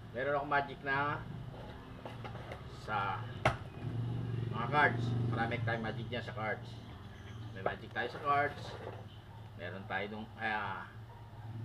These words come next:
di ba na, ano nyo na to? Nakita nyo rin ba to? O yung, ito, nagalawa ko,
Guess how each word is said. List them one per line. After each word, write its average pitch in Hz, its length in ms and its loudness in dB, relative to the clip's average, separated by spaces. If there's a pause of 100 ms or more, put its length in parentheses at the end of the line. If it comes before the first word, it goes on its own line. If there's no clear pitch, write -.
di - 80 -4
ba 151 80 8
na, 135 240 6
ano 127 240 0
nyo 123 160 -2
na 107 120 -2
to? 107 140 0 (1300)
Nakita 123 240 -2
nyo 123 160 -2
rin 110 160 -2
ba 101 80 -2
to? 104 180 -2 (500)
O 110 200 -2
yung, 113 480 -2 (1400)
ito, 110 400 -6
nagalawa 131 320 2
ko, 139 100 -2